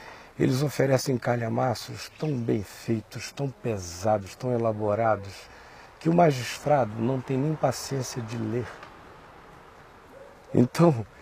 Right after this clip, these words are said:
eu prefiro identificar qual seja o elemento essencial da demanda e fazer o meu pensamento ser claro sobre aquilo. Ele me lerá e decidirá.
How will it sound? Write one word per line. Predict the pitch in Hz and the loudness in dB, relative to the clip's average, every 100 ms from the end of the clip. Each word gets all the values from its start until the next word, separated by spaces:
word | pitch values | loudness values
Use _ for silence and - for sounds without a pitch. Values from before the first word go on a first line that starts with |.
| - - - - | -20 -20 -20 2
eu | 170 170 | 8 10
prefiro | 147 - 110 - - 143 135 107 95 - - - - - | 8 4 2 2 -4 0 0 0 -6 -14 -20 -20 -8 0
identificar | 147 139 196 214 - - 147 - 147 139 | 2 6 8 8 6 -2 -2 2 4 4
qual | - 143 127 | 4 2 2
seja | - 170 151 143 | 2 2 2 2
o | |
elemento | 151 143 139 151 143 180 | 2 2 2 2 2 2
essencial | 151 - - 254 254 - - 208 208 | 2 0 4 4 4 0 6 8 8
da | 180 | 6
demanda | 196 165 175 160 160 165 156 127 117 117 - - - - - - - | 4 4 4 4 2 0 -2 -4 -8 -10 -16 -16 -16 -16 -18 -6 4
e | 170 | 6
fazer | - 180 151 165 | 12 12 12 10
o | 196 | 8
meu | 180 180 208 233 190 - | 8 10 10 10 8 6
pensamento | 214 220 - - 196 185 190 202 185 - 151 | 8 8 6 4 6 6 6 6 4 2 -2
ser | 135 - 160 - - | -2 0 -2 -2 2
claro | 165 165 180 175 147 | 8 10 10 8 4
sobre | - 156 135 135 | -2 -4 -2 -2
aquilo. | 127 - 131 117 139 - | -6 -6 -6 -6 -6 4
Ele | 123 151 143 | 8 8 6
me | 135 143 | 2 2
lerá | 147 143 123 120 117 - - 120 - - - - - - - - - 92 | 4 4 4 2 -2 -8 -20 -20 -20 -20 -18 -18 -18 -18 -14 -8 -6 2
e | 123 | 4
decidirá. | 127 120 - 135 123 135 123 | 6 6 4 0 -4 -4 -8